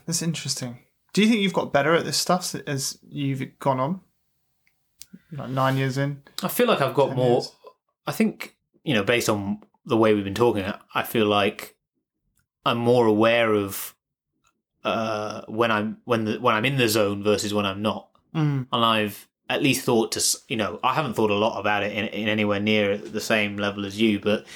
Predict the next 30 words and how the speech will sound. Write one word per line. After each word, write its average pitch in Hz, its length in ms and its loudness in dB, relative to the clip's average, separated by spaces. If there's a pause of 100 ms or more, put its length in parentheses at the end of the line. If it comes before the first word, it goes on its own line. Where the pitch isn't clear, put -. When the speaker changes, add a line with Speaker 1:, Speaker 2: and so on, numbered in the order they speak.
(220)
Speaker 2:
I 117 80 0
definitely 113 300 0
know, 110 540 4 (420)
you 143 100 -2
know, 107 140 4
I 101 100 2
know 113 600 4 (340)
when 117 160 0
my 101 140 2
good 107 240 2
hours 101 340 2
are 98 480 2 (500)
versus 104 300 0
my 98 100 0
bad 101 220 0
hours. 98 340 0
I 104 140 2
know 107 480 4 (420)
that 101 100 -4
there 107 160 2
are, 101 520 2 (1000)
I 117 100 0
know 113 140 2
that 110 80 0
I - 80 -8
struggle 98 520 0
to - 100 -8
work 98 220 0
from 107 120 -14
home, 107 440 0